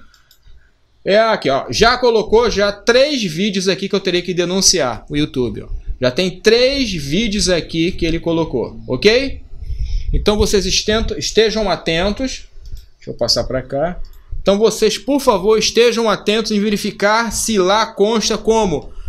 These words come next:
veja o número de inscritos que está montando lá de-, e veja se realmente ele tem esse inscrito. Não tem? Não sei se va-, denunciar, engraçado. Olha, olha, olha só que, que absurdo do Facebook. Eu li um comentário no próprio Facebook. V-, é, do próprio Facebook, perdão, tá?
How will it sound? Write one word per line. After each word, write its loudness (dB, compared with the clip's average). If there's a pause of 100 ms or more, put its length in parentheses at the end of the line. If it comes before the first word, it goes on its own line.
(220)
veja 6
o 2
número 2
de 0
inscritos 0
que -4
está 0
montando 0
lá 2
de-, 2
e 0
veja 2
se 0
realmente 0
ele -4
tem 0
esse -2
inscrito. -2
Não 2
tem? -2 (640)
Não 2
sei 2
se 2
va-, -2
denunciar, 2
engraçado. 0
Olha, 0
olha, 2
olha 0
só -2
que, -12
que 2
absurdo 0
do 2
Facebook. 0 (360)
Eu 4
li 2
um 0
comentário 2
no -6
próprio -2
Facebook. 0 (360)
V-, -6
é, 0
do 2
próprio 2
Facebook, 0
perdão, 0
tá? -8